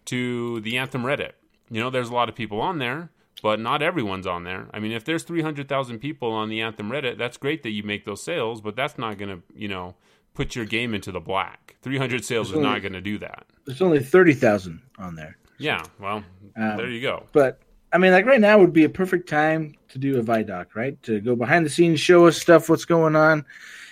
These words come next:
Speaker 2: keeps people excited, you know. I mean, there's other studios, like, uh, Avalanche Studios is making, you know, Just Cause four. They have,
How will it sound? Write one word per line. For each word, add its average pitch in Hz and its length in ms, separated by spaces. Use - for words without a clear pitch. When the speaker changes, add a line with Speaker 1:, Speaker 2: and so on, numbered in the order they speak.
Speaker 2:
keeps 214 260
people 175 280
excited, 156 640
you 147 140
know. 139 300
I 139 40
mean, 202 160
there's 240 160
other 214 160
studios, 190 560
like, 143 280
uh, 147 40
Avalanche 165 800
Studios 180 500
is 135 140
making, 139 500
you 123 180
know, 120 140
Just 143 320
Cause 143 260
four. 151 360
They 190 540
have, 151 260